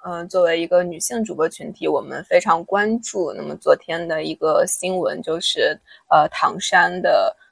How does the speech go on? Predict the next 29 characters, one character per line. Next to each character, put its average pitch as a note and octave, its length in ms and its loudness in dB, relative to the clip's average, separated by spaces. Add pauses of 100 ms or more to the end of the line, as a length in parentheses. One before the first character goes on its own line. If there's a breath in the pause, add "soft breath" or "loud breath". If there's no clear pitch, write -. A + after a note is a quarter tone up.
呃， D#3 280 2
几 - 180 0
位 E3+ 140 4
女 F3 160 -4
性 E3+ 340 -8
因 D#3 100 -6
为 D#3 160 -6 (160)
被 - 320 6
几 - 140 -10
位 D3+ 220 2
男 C3+ 340 -4
性， F#3 400 -6
然 F3+ 160 -8
后 - 380 4
耍 - 240 2
流 - 180 0
氓 D#3+ 180 -6
未 F3 200 6
遂， D3+ 320 0
然 D#3 100 -6
后 - 80 -8
被 - 140 -2
暴 F3 240 6
力 E3 400 -2
群 - 240 -10
殴 E3+ 180 8
的 E3+ 140 0
事 - 200 -6
件。 D#3 320 -8